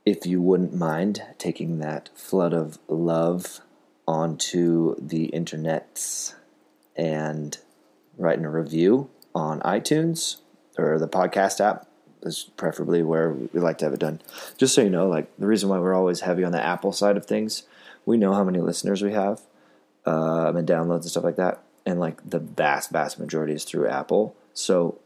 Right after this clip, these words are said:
that's the place to go to do the reviews. If you could do that, that'd be freaking fantastic. Leave a five-star review. Tell us what you think. As well, follow us on Facebook,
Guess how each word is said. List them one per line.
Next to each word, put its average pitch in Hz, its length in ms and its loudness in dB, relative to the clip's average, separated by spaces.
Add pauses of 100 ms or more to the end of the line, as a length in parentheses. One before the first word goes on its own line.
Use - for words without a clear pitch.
that's 82 260 0
the - 100 -8
place - 520 -2
to - 400 -4
go 80 360 -2
to - 180 -10
do 80 200 -4
the 78 140 -4
reviews. 71 560 -6
If - 140 -8
you 208 40 2
could 202 100 4
do 92 100 2
that, 87 180 4
that'd 76 140 0
be - 80 -10
freaking - 380 -10
fantastic. - 640 -10 (800)
Leave 120 100 6
a - 20 0
five-star 101 460 6
review. 87 380 2 (120)
Tell 101 160 2
us 92 120 0
what 92 120 -6
you - 60 -12
think. - 380 -4 (760)
As 87 220 -2
well, 95 400 4
follow 90 300 2
us 82 120 -2
on 82 140 -8
Facebook, - 640 0